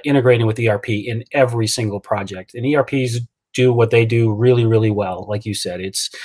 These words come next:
you know, order processing, it's fulfillment, it's warehousing. Um,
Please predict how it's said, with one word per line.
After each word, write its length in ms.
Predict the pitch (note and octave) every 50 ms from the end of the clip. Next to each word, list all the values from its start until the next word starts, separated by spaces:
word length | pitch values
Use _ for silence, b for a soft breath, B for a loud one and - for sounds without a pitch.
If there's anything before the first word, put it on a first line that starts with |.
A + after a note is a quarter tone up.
| B B B B
you 80 | - G2+
know, 100 | F#2 F#2
order 240 | F#2+ A#2+ B2 A#2+ A2+
processing, 540 | - - G#2+ G#2+ G#2+ G#2+ G2+ - A2 G#2 G2+
it's 120 | G2 -
fulfillment, 540 | - G#2+ - - - A#2+ A2+ A2 A2 G#2 G2
it's 140 | - - A2+
warehousing. 800 | A#2 A2+ A2 A2 G#2+ G2+ G2+ - - G2+ - - G2+ G2 G#2+ _ _ _ _ _ _ _ _ _ _ _ - -
Um, 300 | B2 A#2 A2 G#2+ G#2 G#2+